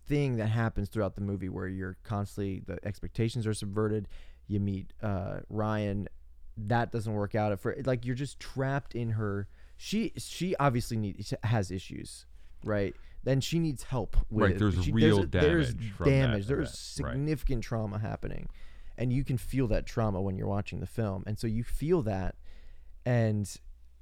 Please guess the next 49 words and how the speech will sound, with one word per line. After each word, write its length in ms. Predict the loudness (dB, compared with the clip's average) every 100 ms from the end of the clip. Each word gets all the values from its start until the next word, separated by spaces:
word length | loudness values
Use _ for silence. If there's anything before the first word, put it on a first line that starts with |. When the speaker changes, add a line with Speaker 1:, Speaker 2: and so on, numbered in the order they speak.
| -2
Speaker 1:
I 100 | 0
just 180 | 2 2
want 140 | 4
her 60 | 4
to 60 | 4
go 160 | 2
to 240 | 2 0 -2 -12 -16 -8
get 280 | 0 0 -2
some 160 | -6 -2
therapy 640 | 2 4 6 4 4 -2
really, 300 | -2 2 2
really 200 | 2 2
bad, 500 | 2 2 2 0 -6 -12 -18 -18 -18 -6
and 480 | 0 2 2 0 -2 -8 -14 -18 -18 -20 -4 0
obviously 280 | 0 0
that's 120 | -2 0
not 100 | -2
what 80 | -4
this 120 | -2
movie 200 | 0 0
is 80 | -2
about, 320 | -2 -2 -2
but 140 | -4 -4 -8 -14 -14 2
if 80 | 4
Speaker 2:
Yeah. 140 | 4 2 -6 -10
Speaker 1:
there's 460 | 2 6 8 6 4
there, 300 | 6 8 6
if, 160 | 2 0 -4 -6
look, 240 | -2 -2 -4
there's 280 | 2 4 4
some 140 | 4 4
therapy 380 | 6 6 4 0
that 140 | 0
ne-, 120 | -2 -2 0
needs 200 | 0 0
to 60 |
happen 300 | 0 -2 -4
for 100 | -8 -6
sure. 300 | -4 -6 -4
Speaker 2:
And 200 | 2 4 4
the 60 |
problem 420 | 4 2 4 2
is 220 | 0 -2 -4
that 300 | -4 -4 -6 -14 -12 -8
the, 240 | -4 -4
the, 260 | -4 -6 -4 -2
even 300 | 0 -2 -2
that 320 | -2 -2 -2
thought 380 | -6 -4 -4 -6